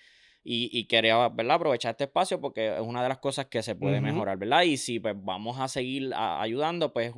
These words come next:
Speaker 1: el, el, el, el, lo que puedo decir.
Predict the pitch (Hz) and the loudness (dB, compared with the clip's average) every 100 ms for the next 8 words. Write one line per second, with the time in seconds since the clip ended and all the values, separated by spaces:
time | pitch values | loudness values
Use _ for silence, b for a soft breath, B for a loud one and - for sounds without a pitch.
0 | 120 90 71 104 104 101 101 104 90 101 | -6 -6 -4 -6 -6 -6 -8 -6 -8 -8
1 | - 110 120 127 123 120 104 113 110 110 | -6 -4 0 0 2 -2 0 0 0 0
2 | 107 - 69 | -4 -8 -16